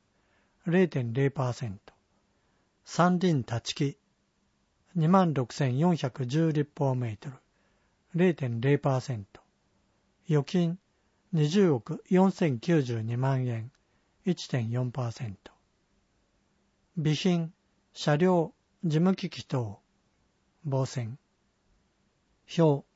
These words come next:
終わり。町債、借金の状況。町債とは、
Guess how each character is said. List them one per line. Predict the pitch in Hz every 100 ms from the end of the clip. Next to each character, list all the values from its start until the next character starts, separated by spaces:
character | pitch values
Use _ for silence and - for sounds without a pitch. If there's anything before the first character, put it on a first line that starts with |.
| -
終 | 147
わ | 131
り。 | 113 120 _ _ _ _ _ _ _ _ _ _ _ _ _ _ _ _ _ _ _ _ _ _
町 | - 170 185
債、 | - 160 147 - _ _ -
借 | 143 120
金 | - 156 123 - _ _ 156
の | 139
状 | 135 139
況。 | 127 117 104 - _ _ _ _ _ _ _ _ -
町 | 175
債 | 185 185 175
と | 165
は、 | 127 104